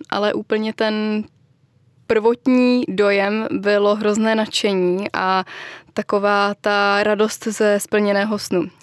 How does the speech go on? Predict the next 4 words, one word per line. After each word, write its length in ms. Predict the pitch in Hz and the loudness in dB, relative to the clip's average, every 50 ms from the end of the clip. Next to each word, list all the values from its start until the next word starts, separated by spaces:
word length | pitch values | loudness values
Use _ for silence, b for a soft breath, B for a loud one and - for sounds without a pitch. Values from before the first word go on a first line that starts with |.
| - 262 | -10 -6
Maminka 840 | 262 185 196 208 226 226 233 240 - 247 233 226 220 220 220 226 226 - _ | -2 0 0 2 2 2 0 0 0 0 0 0 0 0 -2 -4 -6 -8 _
také 360 | - 214 - - 202 190 185 | -8 -6 -2 -2 -2 -2 -2
měla 340 | 190 185 180 175 175 185 190 | -2 -2 0 0 -2 -2 -4
strach, 400 | - - - 185 180 185 220 | -8 -8 -4 -2 -2 -2 -2